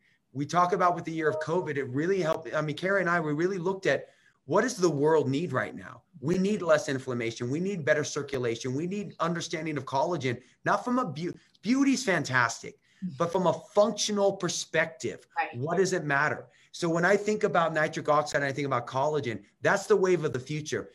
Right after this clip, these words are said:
Speaker 1: So Fit twenty, the ten grams of collagen peptides, I do two of these a day. I take two of these a day. I get thirty grams,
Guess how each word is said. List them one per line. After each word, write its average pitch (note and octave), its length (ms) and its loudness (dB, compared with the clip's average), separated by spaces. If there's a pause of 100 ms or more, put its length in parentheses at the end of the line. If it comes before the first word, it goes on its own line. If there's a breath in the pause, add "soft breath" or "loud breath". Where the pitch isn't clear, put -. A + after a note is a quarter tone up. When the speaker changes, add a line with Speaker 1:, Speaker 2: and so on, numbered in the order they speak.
(120)
Speaker 1:
So D3+ 180 -4
Fit G#3+ 300 4
twenty, F#3 380 0
the E3+ 100 -2
ten D#3+ 260 -4
grams D3+ 240 0
of C#3 60 -4
collagen C#3+ 400 0
peptides, C#3 400 0
I C#3 80 2
do B2+ 140 -2
two F3 300 -2
of F3 80 0
these F3 200 -4
a E3 60 -10
day. B2 420 2 (480 soft breath)
I B2+ 80 0
take D3 320 0
two F3+ 200 4
of D#3 100 4
these C#3+ 200 0
a C3 40 -6
day. B2+ 160 2
I C3 80 2
get C3 180 -4
thirty E3 460 0
grams, C#3 600 0